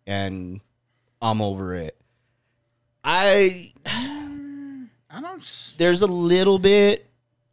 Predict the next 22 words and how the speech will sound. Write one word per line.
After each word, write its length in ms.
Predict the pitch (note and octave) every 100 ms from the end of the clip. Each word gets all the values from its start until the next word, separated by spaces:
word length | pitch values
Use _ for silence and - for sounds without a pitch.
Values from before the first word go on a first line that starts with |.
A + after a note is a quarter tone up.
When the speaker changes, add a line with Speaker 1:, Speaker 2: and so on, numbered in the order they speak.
| -
Speaker 1:
but 500 | C#3 D#3+ D#3 D3 - _ _ _ _ _ _ -
he's 500 | - G3 G#3 G3 D#3+
not. 480 | D#3+ G3 G3+ D#3+ -
I 100 | D#3
mean, 300 | D#3+ D#3+ D#3 _ _ _
all 180 | - F#3+
he's 240 | B3 B3+ F#3
using 300 | G3 F#3+ E3+
right 200 | E3+ E3
now 320 | D3+ D#3 D#3
is, 340 | C3 A#2 A2+ - _ _ _
"Let 200 | A#2 D3+
me 100 | G3+
talk 320 | G3 D#3+ C#3+
to 100 | -
you, 340 | C3+ C3+ C3+ D3+ _ _ _ _ _ -
L 200 | B2+ D3+
A 140 | E3
Knight," 480 | E3+ B2 B2 A#2+ - _ _ _ _ _ _
and 160 | A#2+ A#2
then, 220 | A2+ A2
yeah. 400 | G#2+ A2 G2 -